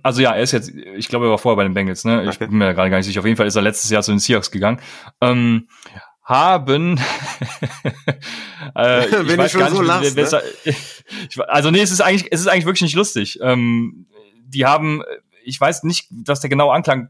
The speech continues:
Speaker 1: Anklagegrund ist, aber sie haben auf jeden Fall, äh, Leute ausgeraubt, sind wohl auf eine Party gegangen und DeAndre Baker, also jetzt kommt der wirklich gar nicht lustige Teil, hat dann irgendwie auch einen Partygast, äh, ja, gesa-,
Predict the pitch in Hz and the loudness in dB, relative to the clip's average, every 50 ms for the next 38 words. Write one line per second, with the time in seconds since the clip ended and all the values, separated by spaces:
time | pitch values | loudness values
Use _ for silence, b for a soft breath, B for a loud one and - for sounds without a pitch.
0 | _ - - 117 160 - 143 120 110 107 107 107 104 123 147 185 185 - 175 170 | _ -6 -2 -2 0 0 2 2 2 0 -2 -2 0 0 2 2 0 -2 -2 -2
1 | - 107 143 135 123 135 139 151 143 143 156 151 143 - 147 143 139 135 135 - | 2 2 2 2 4 2 2 2 2 0 -2 -2 0 0 0 2 2 2 0 0
2 | - 127 127 127 123 123 120 120 107 107 135 156 - - 107 104 - 104 90 92 | 2 2 2 4 4 4 4 2 2 2 0 0 0 0 -2 -2 -4 -4 0 2
3 | 98 117 156 - - B B B B B - 135 139 147 151 135 131 - 131 113 | 2 2 2 0 -4 B B B B B 0 0 2 4 4 2 2 2 -2 -2
4 | - 123 127 147 147 - 175 160 160 143 156 151 156 160 156 - 131 131 131 123 | 0 0 0 0 0 -2 -4 -4 -2 0 0 0 0 0 -2 -2 0 0 0 -2
5 | - 120 123 127 127 127 123 113 95 117 131 151 - 165 143 123 117 120 131 127 | -6 -6 -2 0 0 0 0 0 2 2 0 2 2 2 2 2 2 0 0 -2
6 | - 143 135 139 117 127 123 - - - - 135 147 135 - - 123 131 - - | -2 -2 -2 0 0 -2 -2 -6 -6 -4 -2 -2 0 -2 -2 -4 -4 -6 -4 -6
7 | 107 98 - 104 110 127 139 B B B B B B B 127 127 139 131 131 104 | -6 -2 0 2 2 2 0 B B B B B B B -2 0 2 0 2 2
8 | 139 147 147 135 135 143 143 135 135 - - 127 123 123 - - 110 123 127 131 | 2 2 2 0 2 2 4 4 4 4 4 2 2 0 0 0 0 0 0 0
9 | 120 - 127 139 - - 139 123 123 120 - - - - - - 104 120 120 120 | 0 0 0 0 0 0 0 2 2 2 2 0 -6 -8 -8 -4 -2 0 2 2
10 | 117 113 113 113 98 - - 113 123 117 95 - - 67 - 82 92 123 127 127 | 4 4 4 2 2 0 0 0 2 2 2 0 -2 -8 -14 -16 -20 -20 -8 -4
11 | 131 117 120 127 - | -2 2 2 2 2